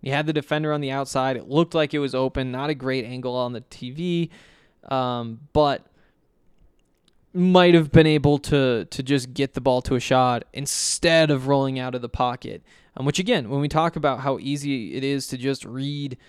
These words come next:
that, that one side of the field, that's maybe part of the reason he does roll out so much, is just because there's a level of comfort in not having to worry about anything past the sideline.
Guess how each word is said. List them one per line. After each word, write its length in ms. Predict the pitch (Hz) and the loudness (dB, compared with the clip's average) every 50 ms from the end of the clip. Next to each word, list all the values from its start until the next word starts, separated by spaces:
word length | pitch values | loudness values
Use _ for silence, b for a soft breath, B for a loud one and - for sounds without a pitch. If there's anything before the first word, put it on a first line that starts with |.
| b b b _ | b b b _
that, 300 | 131 131 127 143 143 123 | -10 -4 -2 -2 -2 -2
that 160 | 131 139 127 | -4 -8 -8
one 260 | 127 131 139 143 147 135 | -4 -2 -2 -2 -2 0
side 240 | - 151 135 135 | 0 0 2 2
of 80 | 139 127 | 0 -2
the 60 | 131 | -4
field, 440 | - - 147 156 156 143 131 123 110 | -6 -2 0 2 2 2 2 0 -2
that's 380 | - 135 170 190 - - - - _ _ _ _ _ _ | -6 -6 -6 -6 -6 -10 -14 -14 _ _ _ _ _ _
maybe 600 | 165 175 180 175 165 175 170 170 170 170 170 165 | -4 -2 -2 -2 -2 -2 -2 0 0 0 -2 -4
part 300 | - _ - - 165 170 | -2 _ 2 4 4 4
of 60 | 160 | 4
the 60 | 160 | 2
reason 280 | 165 170 160 156 165 156 | 2 0 0 0 -2 -2
he 100 | 151 156 | 0 2
does 260 | 143 156 156 160 - | 2 4 4 4 2
roll 240 | 143 156 147 151 156 | 2 4 4 4 4
out 220 | 190 185 131 - | 4 2 2 -2
so 180 | - - 127 117 | -6 -6 -6 -6
much, 300 | 113 110 98 85 - - | -6 -12 -14 -14 -16 -16
is 80 | 123 | -8
just 200 | 127 131 135 - | -6 -6 -6 -4
because 260 | - 135 - 143 139 | -6 -2 0 0 2
there's 160 | 135 139 135 123 | 2 0 0 0
a 60 | 127 | 0
level 300 | 127 139 143 135 131 127 | 2 2 2 2 2 -2
of 140 | 120 120 - | -2 -4 -4
comfort 480 | - 151 156 156 - 135 120 101 - b b b b b b b _ _ | -4 -2 -2 -2 -4 -6 -8 -8 -10 b b b b b b b _ _
in 520 | 135 135 131 131 123 120 120 117 113 - - _ _ _ _ _ _ _ _ _ _ _ _ _ _ _ _ _ _ _ _ _ _ _ _ _ _ _ _ _ | -6 -4 -2 -2 -4 -4 -6 -8 -10 -12 -14 _ _ _ _ _ _ _ _ _ _ _ _ _ _ _ _ _ _ _ _ _ _ _ _ _ _ _ _ _
not 280 | 165 156 170 170 160 | 4 6 6 6 4
having 240 | 156 180 170 160 160 | 2 2 2 2 2
to 80 | 156 143 | 2 2
worry 280 | 131 131 135 147 147 | 2 2 2 2 0
about 240 | 139 123 127 127 120 - | 0 -2 -4 -4 -4 -6
anything 340 | 131 139 135 127 131 131 123 | -8 -8 -6 -6 -8 -6 -4
past 300 | - 123 127 127 - - | -6 -6 -6 -8 -10 -10
the 60 | 117 | -8
sideline. 600 | - - - - - - 98 92 85 - 151 | -8 -8 -8 -8 -12 -14 -16 -18 -16 -16 -18